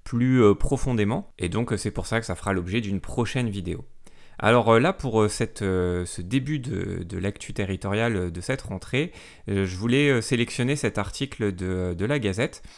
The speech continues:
sur, euh, les finances locales deux mille dix-neuf. Et, euh, donc, le sous-titre, c'est « Ce qu'il ne fallait pas louper cet été ».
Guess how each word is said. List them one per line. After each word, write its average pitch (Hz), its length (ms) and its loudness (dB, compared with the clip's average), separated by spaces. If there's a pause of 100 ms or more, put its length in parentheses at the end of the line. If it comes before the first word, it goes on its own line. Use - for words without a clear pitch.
(220)
sur, 117 360 -2
euh, 95 40 4
les 98 100 4
finances 156 380 -4
locales 127 320 -2
deux 110 80 -4
mille 98 180 -2
dix-neuf. 90 480 -4 (360)
Et, 117 240 0
euh, 98 240 4
donc, 92 240 -4
le 92 120 -4
sous-titre, 127 380 -6
c'est « 110 240 0
Ce - 140 -8
qu'il 95 240 -6
ne 92 80 -2
fallait 87 260 -4
pas 139 180 2
louper 120 300 0
cet - 240 -8
été ». 127 320 -4